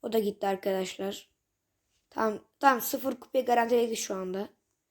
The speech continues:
Bekle, burada biraz can toplamam lazım benim. Tamam, sen git.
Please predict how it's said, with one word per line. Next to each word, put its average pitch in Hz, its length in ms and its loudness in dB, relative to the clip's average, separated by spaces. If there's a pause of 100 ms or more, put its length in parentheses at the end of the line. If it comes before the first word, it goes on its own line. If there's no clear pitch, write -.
(380)
Bekle, 226 220 2
burada 226 200 2
biraz 220 240 4
can 220 140 4
toplamam 220 440 -2
lazım 196 300 -2
benim. 196 280 -6 (4000)
Tamam, 214 240 -4
sen 214 280 -2
git. 220 320 -6